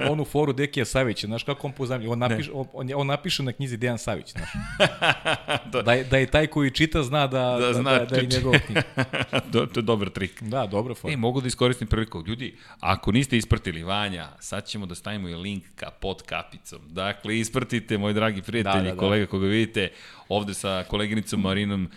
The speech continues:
Speaker 2: snima pod kapicom. E, neverovatne goste imate. Moram ti priznati, neverovatne goste.
Speaker 1: Da,
Speaker 2: Dakle,
Speaker 1: dobri su, za sada su nam svi.
Speaker 2: i, i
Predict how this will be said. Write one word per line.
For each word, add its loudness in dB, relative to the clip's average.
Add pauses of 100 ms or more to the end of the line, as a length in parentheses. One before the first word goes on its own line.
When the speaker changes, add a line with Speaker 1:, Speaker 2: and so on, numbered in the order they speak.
(160)
Speaker 2:
snima 2
pod 0
kapicom. -4 (220)
E, 2
neverovatne 0
goste -4
imate. -14 (440)
Moram 4
ti -6
priznati, -2
neverovatne 4
goste. -4
Speaker 1:
Da, 0
Speaker 2:
Dakle, 2
Speaker 1:
dobri 0
su, -10
za -6
sada -6
su -12
nam -4
svi. -6
Speaker 2:
i, 2
i -6